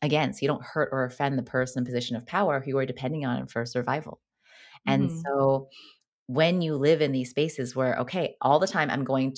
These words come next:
Speaker 1: to, uh, conform, I'm going to make sure that I don't take up too much space, I'm gonna make sure I don't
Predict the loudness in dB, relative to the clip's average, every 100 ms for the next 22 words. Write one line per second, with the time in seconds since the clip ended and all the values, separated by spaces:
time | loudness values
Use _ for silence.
0 | -4 -2 0 0 -2 -8 -20 -10 -4 -2
1 | -2 -4 -8 _ _ _ _ _ _ -4
2 | 0 2 2 0 -12 _ _ _ -2 0
3 | 4 4 4 2 -2 -2 4 4 6 4
4 | 2 0 2 2 4 6 4 2 0 2
5 | 2 2 -2 -4 -4 -2 -2 -4 0 0
6 | -2 -4 -2 0 0 -2 -2 2 4 2
7 | 2 0 0